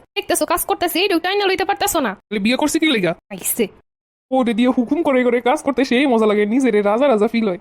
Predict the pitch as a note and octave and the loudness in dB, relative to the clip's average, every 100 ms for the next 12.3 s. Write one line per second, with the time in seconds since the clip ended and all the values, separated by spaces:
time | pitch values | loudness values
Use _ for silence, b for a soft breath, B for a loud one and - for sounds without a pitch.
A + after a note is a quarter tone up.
0 | _ B3 B3 A3+ _ _ _ _ _ _ | _ -4 -2 -4 _ _ _ _ _ _
1 | _ G3 A#3 - B3 C4+ C4 C#4 D#4 B3+ | _ -4 -4 -2 -2 0 -2 0 0 2
2 | C4 B3 A#3 A#3 B3 C4 A3+ A3 A#3 F#3+ | 0 0 0 0 0 0 0 0 0 -2
3 | F3 _ - C#4+ E4+ D4 C4+ C4+ E4 F4 | -4 _ -6 -2 0 2 2 2 2 0
4 | E4 F4+ F4 F4+ F4+ B4 - - F4+ E4 | 0 0 0 0 0 -4 -6 -6 -4 -2
5 | C#4 - - - _ _ _ - F#4 E4 | -2 -2 -8 -10 _ _ _ -6 -2 0
6 | E4+ E4+ C#4+ F4+ A#3+ F#3 _ - A3+ A#3 | 0 0 0 -2 -6 -8 _ -10 -2 0
7 | C4+ C4+ D4+ A#3+ B3+ C#4+ D#4+ - D4 B3 | 2 0 0 2 0 2 -2 0 -2 -2
8 | _ B3 B3+ B3 C#4 E4 - E4 D4+ D4 | _ 0 0 2 0 -2 -2 -2 0 0
9 | C#4 C4+ D4 C4 D4 C4+ C#4 E4 D4+ B3+ | 0 2 2 2 0 0 0 2 2 2
10 | A#3+ G#3 - - C#4+ C4 C4+ C#4+ B3+ C#4 | 0 -2 -6 -6 0 0 2 0 0 0
11 | D4 D4+ C#4+ C4 B3 C4 A#3+ A#3 B3+ C4 | 0 0 0 0 0 0 0 0 0 0
12 | A#3+ B3+ | 0 0